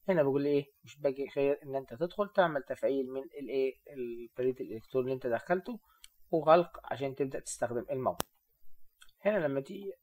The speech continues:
أتفعل الرسالة، هيجي يقول لك هنا بعض البيانات، اسمك الأول واسمك الأخير، التليفون،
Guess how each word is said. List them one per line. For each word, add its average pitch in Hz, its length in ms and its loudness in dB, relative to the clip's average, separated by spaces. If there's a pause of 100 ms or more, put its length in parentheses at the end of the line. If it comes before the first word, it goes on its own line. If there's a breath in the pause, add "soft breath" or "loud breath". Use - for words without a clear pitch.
(240)
أتفعل 139 520 4
الرسالة، 143 500 -4 (500)
هيجي 175 180 0
يقول 165 140 2
لك 151 180 2
هنا 143 120 2
بعض 135 240 4
البيانات، 120 440 0 (120)
اسمك 135 280 -8 (140)
الأول 139 380 4
واسمك 127 340 -12
الأخير، 151 440 -6
التليفون، 151 640 -4